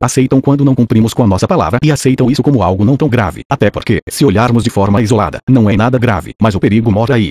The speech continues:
nesse hábito do desrespeitar pequenos compromissos diários. O que aprendi com Roberto Chiniachik e que estou aplicando desde então na minha vida é ser totalmente íntegro em relação à minha palavra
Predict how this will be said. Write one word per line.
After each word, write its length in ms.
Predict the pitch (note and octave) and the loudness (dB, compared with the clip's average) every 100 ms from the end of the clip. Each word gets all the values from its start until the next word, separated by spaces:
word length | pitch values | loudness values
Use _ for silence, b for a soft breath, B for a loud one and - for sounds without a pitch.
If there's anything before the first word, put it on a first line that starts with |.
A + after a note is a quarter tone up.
| - | 0
nesse 240 | B2+ D3+ | 0 2
hábito 300 | A2+ A2 - | -2 0 -2
do 80 | A2+ | 0
desrespeitar 640 | A#2 C#3+ D#3 D#3+ A2+ G#2+ | 0 -2 -2 -2 -2 -2
pequenos 360 | F3 - A#2 G#2 | -2 0 0 0
compromissos 460 | D3+ A2 A#2 B2+ | -2 0 0 0
diários. 400 | G2+ A2+ C#2 C2 - _ _ - | 0 -2 -2 -8 -12 _ _ -6
O 80 | D3+ | -2
que 80 | |
aprendi 380 | C3+ - C3+ A2 | -2 0 0 0
com 80 | A#2+ | 0
Roberto 380 | G#2+ D#2+ C3 D3+ | -2 -2 -2 0
Chiniachik 560 | - G2 - A#2 D3+ D#3 | 0 0 0 0 0 -2
e 60 | |
que 100 | A#2+ | -2
estou 260 | C3 A#2 A2+ | -2 0 0
aplicando 320 | - - A#2+ | 0 -2 0
desde 200 | A#2 D3 | 0 0
então 220 | F3 A#2 A2 | 0 2 2
na 100 | A2 | 2
minha 140 | A#2+ | 2
vida 260 | G#2 A#2 A#2 | 0 0 0
é 60 | |
ser 160 | A2+ G#2+ | 0 -2
totalmente 480 | B2+ C#3+ A2+ G#2 A#2+ | 0 2 2 2 0
íntegro 340 | D#3 A2 A2 | 0 0 0
em 60 | C#3 | 0
relação 380 | B2+ A#2 G#2 | 0 -2 0
à 40 | G#2 | 2
minha 140 | A#2+ | 2
palavra 320 | B2 C#3 D#2 | 2 0 0